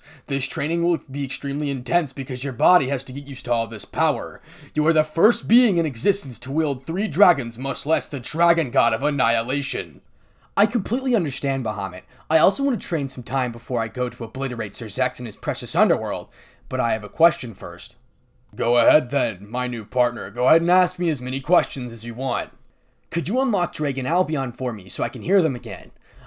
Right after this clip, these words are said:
I would be very interested to know what they think about this whole entire situation. I apologize. I forgot to connect their links back to your consciousness. I will reconnect them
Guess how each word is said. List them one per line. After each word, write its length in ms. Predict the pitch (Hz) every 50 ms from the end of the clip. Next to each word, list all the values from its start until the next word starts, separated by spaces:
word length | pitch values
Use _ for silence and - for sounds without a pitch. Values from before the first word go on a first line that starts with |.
| - 156
I 60 | 175
would 120 | 202 196
be 100 | 214 233
very 260 | 160 160 233 254 285
interested 380 | - 226 226 - 233 180 - 175
to 80 | 147 147
know 120 | 160 190
what 120 | 202 165
they 100 | - 147
think 220 | 135 - 175 180 156
about 180 | 135 139 131
this 140 | - 131 -
whole 180 | - 131 123 117
entire 320 | 113 113 - 120 110 107
situation. 720 | 101 - 107 - - 101 107 123 131 123 - 98 80 78 - _ _ _ _ _ _ _ _ _ _ _ -
I 140 | 131 120 123
apologize. 1080 | 123 117 - - 160 160 160 143 131 98 117 117 110 98 87 76 71 - - - - _ _ _ -
I 120 | 131 135
forgot 360 | 131 - 147 - 175 165 165 -
to 60 | 190
connect 360 | - 240 220 226 208 202 -
their 100 | 208 196
links 180 | 208 208 - -
back 260 | - 170 151 147 -
to 100 | - 147
your 80 | 135 123
consciousness. 800 | - 165 190 190 143 139 123 - - 104 92 87 - - - - _ - - - -
I 80 | - 107
will 120 | 110 113
reconnect 460 | 110 117 135 - - 151 156 151 -
them 300 | - 151 156 156 156 139